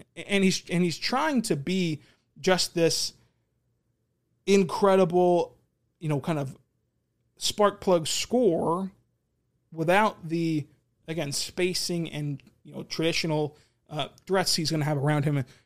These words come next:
in the N B A. So, like, you'd rather the shots go in than out, but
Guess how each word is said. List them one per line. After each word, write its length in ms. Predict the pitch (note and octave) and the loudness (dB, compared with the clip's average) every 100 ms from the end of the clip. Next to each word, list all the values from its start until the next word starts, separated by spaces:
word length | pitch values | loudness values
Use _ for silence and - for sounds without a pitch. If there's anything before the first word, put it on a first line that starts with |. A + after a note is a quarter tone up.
| _ | _
in 120 | D#3+ | -2
the 80 | D3 | 0
N 120 | C3+ | 0
B 100 | C3 | 0
A. 140 | C3+ - | -2 -2
So, 160 | - | 4
like, 220 | E3 D#3 - _ _ _ _ _ _ _ _ _ _ _ _ _ _ _ _ _ _ | 6 6 2 _ _ _ _ _ _ _ _ _ _ _ _ _ _ _ _ _ _
you'd 140 | E3+ E3 | 0 6
rather 200 | A3 A#3 | 8 8
the 100 | G3 | 8
shots 280 | A3+ G3 - | 6 2 6
go 100 | G3 | 6
in 60 | |
than 120 | D#3 | 6
out, 360 | D#3+ A#3+ - D3+ | 4 2 0 2
but 380 | G3+ F#3+ D#3+ | 6 8 6